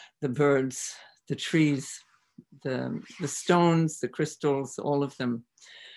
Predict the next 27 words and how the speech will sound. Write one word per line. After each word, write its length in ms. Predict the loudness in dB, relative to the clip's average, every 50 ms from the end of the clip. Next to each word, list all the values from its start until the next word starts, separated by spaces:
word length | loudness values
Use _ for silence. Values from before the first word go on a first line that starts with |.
| -20 -20 _ _
And, 380 | -2 0 0 2 2 0 -2 -6 -8 _ _ _ _ _ _ _ _ _ _ _ -4
uh, 300 | -2 -2 0 -2 -2 -6 -6 -6
I'd 120 | -4 -4 0
just 260 | 0 0 -2 -2 -2
like 260 | -2 0 0 0 -2 -4
to 240 | -4 -2 -2 -2 -4 -8 _ _ _ _ _ _ 0
point 300 | 2 4 4 4 4 4
out 260 | 2 2 2 2 2
my 180 | 2 2 2
husband 500 | 2 2 2 0 0 0 0 0 0 0
today, 540 | 0 -2 -2 0 0 -2 -2 -2 -4 -6 -8 -10 _ _ _ -20 -20 -20 -20 -14 _ -2
Ali 200 | 0 2 2 2
Rahman, 720 | 2 2 0 0 0 0 2 4 4 4 4 2 2 0 -2 _ -2 0
um, 380 | 0 2 2 0 -2 -4 -8 -12 _ _ _ _ _ _ _ _ _ _ _ _ _ _ _ _ _ _ _ -20 -20 _
found 420 | _ -2 0 2 2 2 2 2
a, 300 | 2 2 2 2 0 -6 -10 -10 -10 -10 -6 -4
a 60 | -4
beautiful, 840 | -4 -2 2 2 4 4 4 2 -2 -2 -4 -2 -2 -2 -4 -6 -8
this, 220 | -8 -8 -6 -4 -2
I 160 | 0 0 0
would 200 | 0 -2 -4 -4
say 240 | -2 0 2 2 2
this 220 | 2 0 0 0
is 160 | -2 -2 0
a 80 | 0 -2
very 440 | -2 -2 0 0 2 2 2 0 -2
Islamic 880 | -4 -4 -6 -6 -6 -8 -6 -2 0 0 0 0 0 0 -2 -4 -6